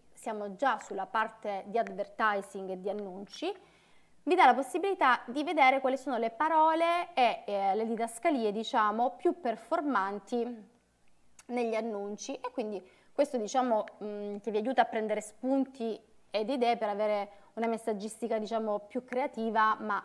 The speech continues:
anche che porti dei, dei risultati. Potete filtrare per regione, per settore, mm, o altre, mm, o altre,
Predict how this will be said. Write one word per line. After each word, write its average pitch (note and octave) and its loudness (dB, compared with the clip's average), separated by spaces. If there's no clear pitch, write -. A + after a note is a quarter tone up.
anche A3 -2
che G3+ -10
porti G3+ -6
dei, G3+ -4
dei G3+ -4
risultati. F#3+ -6
Potete A3+ 0
filtrare A3 0
per G3 -4
regione, A#3+ 4
per G3+ -4
settore, A#3 2
mm, A3 -4
o G#3+ 0
altre, G3 0
mm, F#3+ -8
o G3+ -6
altre, G3+ -2